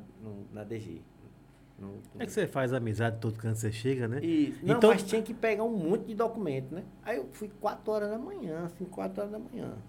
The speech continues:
Speaker 1: Peguei os documentos. Capitão, era o Capitão Saraiva, eu, ele hoje deve ser coronel,
Speaker 2: Uhum.
Speaker 1: pelo tempo. Aí, capitão, meus documentos, ele, quando tiver perto você me avisa. Aí, quando tiver perto você me avisa. E sempre assim. Aí quando faltou,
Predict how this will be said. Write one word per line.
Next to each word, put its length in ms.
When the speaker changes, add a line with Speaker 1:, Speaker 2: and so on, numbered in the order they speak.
Speaker 1:
Peguei 280
os 100
documentos. 420
Capitão, 500
era 100
o 40
Capitão 320
Saraiva, 440
eu, 160
ele 160
hoje 160
deve 220
ser 220
coronel, 500
Speaker 2:
Uhum. 360
Speaker 1:
pelo 200
tempo. 360
Aí, 500
capitão, 460
meus 220
documentos, 500
ele, 260
quando 160
tiver 180
perto 240
você 80
me 80
avisa. 140
Aí, 120
quando 160
tiver 180
perto 240
você 60
me 80
avisa. 140
E 100
sempre 380
assim. 280
Aí 120
quando 200
faltou, 840